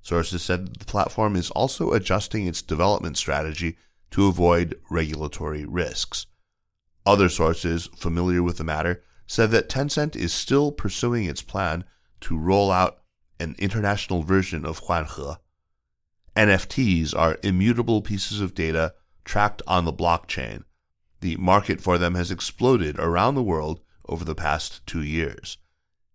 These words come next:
In China, tech giants have jumped on the bandwagon,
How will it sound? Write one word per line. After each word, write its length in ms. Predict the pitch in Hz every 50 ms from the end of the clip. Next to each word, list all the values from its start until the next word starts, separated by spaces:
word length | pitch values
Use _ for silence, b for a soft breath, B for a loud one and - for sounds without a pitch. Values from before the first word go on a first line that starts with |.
| _ _ _ _ -
In 140 | - 90 85
China, 540 | 80 - - 80 80 82 87 95 107 110 - - _ _ _ _ _ _ -
tech 220 | - - 123 127 -
giants 380 | - 87 78 80 80 80 -
have 140 | - 73 71
jumped 320 | - - 107 120 123 - -
on 180 | - 104 107
the 80 | 104 85
bandwagon, 640 | 85 78 78 73 69 71 69 71 73 65 82 80